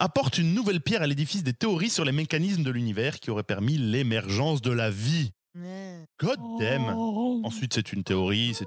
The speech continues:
Speaker 1: une hypothèse, euh, c'est un débat, tout ça, ça. Euh, et, et, et, et en fait, euh, moi, ce que je vais vous demander, c'est de, de, de, de me dire, enfin, de faire l'interview où, euh, ces mécani-, enfin, cette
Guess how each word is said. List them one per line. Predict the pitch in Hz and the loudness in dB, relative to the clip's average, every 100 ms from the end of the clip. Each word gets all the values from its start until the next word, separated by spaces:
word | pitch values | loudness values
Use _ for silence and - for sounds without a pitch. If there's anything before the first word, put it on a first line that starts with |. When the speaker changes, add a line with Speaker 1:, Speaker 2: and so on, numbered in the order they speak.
| - | -4
Speaker 1:
une | 98 | -2
hypothèse, | 87 - 101 117 110 | -2 0 2 2 0
euh, | 92 92 90 - | -2 -2 -4 -6
c'est | - 113 | -6 -2
un | 107 | 0
débat, | 92 101 120 | 2 2 0
tout | 101 | -4
ça, | 233 | -4
ça. | - - - - - - - - 233 247 185 180 | -2 -2 -2 -6 -6 -12 -12 -6 -2 0 0 2
Euh, | 143 156 - | 2 2 2
et, | 175 | 0
et, | - 190 196 202 | 0 0 2 0
et, | 202 170 | 0 0
et | 165 | 2
en | 143 | 0
fait, | 131 208 - - | 0 -2 -4 -4
euh, | 139 - _ _ - | -6 -8 _ _ -4
moi, | 131 127 139 | 0 2 2
ce | - | 0
que | 127 | 0
je | 110 | 0
vais | |
vous | 107 101 | 0 0
demander, | 101 120 - | 2 0 0
c'est | - 107 | -2 0
de, | 98 95 | 0 0
de, | 95 92 87 87 - - - - - - - _ | 0 0 0 -2 -2 -4 -4 -10 -18 -20 -20 _
de, | 98 90 98 95 _ _ 117 | 0 0 0 -4 _ _ 0
de | |
me | 117 113 117 | 2 2 0
dire, | 104 135 226 151 | 0 0 0 -2
enfin, | 110 110 | 0 2
de | 104 | 2
faire | 92 - 175 | 0 0 2
l'interview | 135 120 107 101 214 - | 2 0 0 0 0 2
où, | 170 226 - _ _ _ _ | 2 0 -6 _ _ _ _
euh, | 113 113 | 0 2
ces | 110 - 160 | 2 2 2
mécani-, | 131 110 104 117 | 2 0 0 -2
enfin, | - 101 95 | -2 -2 0
cette | - | 0